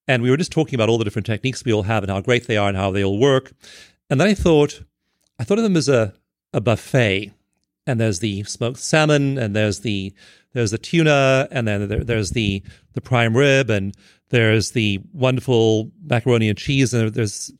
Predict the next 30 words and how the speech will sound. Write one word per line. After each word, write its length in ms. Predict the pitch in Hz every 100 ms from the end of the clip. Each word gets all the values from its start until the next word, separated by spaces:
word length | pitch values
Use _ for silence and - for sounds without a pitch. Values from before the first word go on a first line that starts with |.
| _
green 200 | 147 139
salad, 320 | - 131 123
all 100 | 135
these 160 | 190 151
things 220 | 175 156
on, 100 | 156 -
on 80 | 170
the 100 | 170
buffet. 420 | 131 123 117 113 - - - - _ -
And 300 | 151 147 180
so 220 | - 170
I 80 | 151
thought, 420 | - 190 180 180 - _ _ _ _ _ _ _ _ _ _ _ _
you 100 | 151
know, 380 | 143 165 170 180 _ _ _ _ _ _ _ _ _ _ _ _ _ _ _ _ _
what 340 | 123 127 220
would 100 | 254
happen 560 | - 156 139 113 98 87 _ _ _ _ _ _ _ _ _
if 180 | 156 -
I 360 | 143 156 196 185 - _ _ _ _ _ _ -
put 140 | -
them 80 | 127
all 100 | 113
together? 420 | 92 104 101 104 _ _ _ _ - - _
So 200 | - -
I 60 | 135
developed 280 | 135 208 165
this 160 | 123
little 260 | 135 202 175
routine 720 | 143 127 - 117 101 107 -